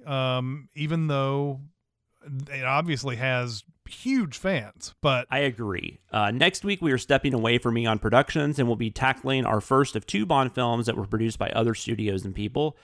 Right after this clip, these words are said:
Speaker 2: Uh, and the first one's gonna be nineteen sixty-seven's Casino Royale,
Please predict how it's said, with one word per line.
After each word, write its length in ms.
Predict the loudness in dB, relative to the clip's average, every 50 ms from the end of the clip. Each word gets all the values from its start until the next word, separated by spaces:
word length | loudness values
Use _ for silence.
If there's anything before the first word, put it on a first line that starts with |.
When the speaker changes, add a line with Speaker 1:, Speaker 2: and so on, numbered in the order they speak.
| -20 -20 -20 -20 _ -6
Speaker 2:
Uh, 260 | -2 0 2 2 2 2 0
and 120 | 0 -2
the 60 | -2
first 280 | 4 4 4 4 4 2
one's 140 | -2 -2 0
gonna 140 | 0 0
be 140 | 2 0 0
nineteen 340 | 0 0 0 0 0 -2 -4
sixty-seven's 720 | -2 -4 -6 -4 -4 -6 -2 0 0 0 2 0 -4 -4 -6
Casino 520 | -8 -10 -10 -6 -2 0 0 2 2 0
Royale, 840 | 0 0 2 2 2 2 0 0 0 2 2 2 0 -2 -8 -12